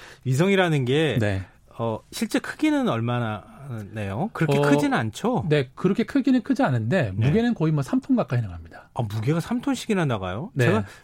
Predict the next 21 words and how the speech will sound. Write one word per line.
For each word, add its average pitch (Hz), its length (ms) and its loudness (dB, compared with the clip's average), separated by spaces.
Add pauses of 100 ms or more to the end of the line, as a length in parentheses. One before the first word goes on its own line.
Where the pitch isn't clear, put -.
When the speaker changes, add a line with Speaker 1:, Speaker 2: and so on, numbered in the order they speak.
Speaker 1:
위성 233 460 0
사진 202 300 -2
찍어놓은 208 480 0
거 160 120 0
보니까 120 580 -4
Speaker 2:
네. 107 220 0 (300)
Speaker 1:
우리 127 160 -6
한 170 220 -6
책상만 247 560 -4
하다고 123 360 -4
해야 98 120 -6
되나? 87 320 -8 (220)
Speaker 2:
네, 107 320 2
그 143 100 -2
정도 175 280 2
크기는 196 440 2
되는데 131 580 4
일단 170 400 0
이 156 140 2
위성을 165 760 2
그 135 540 4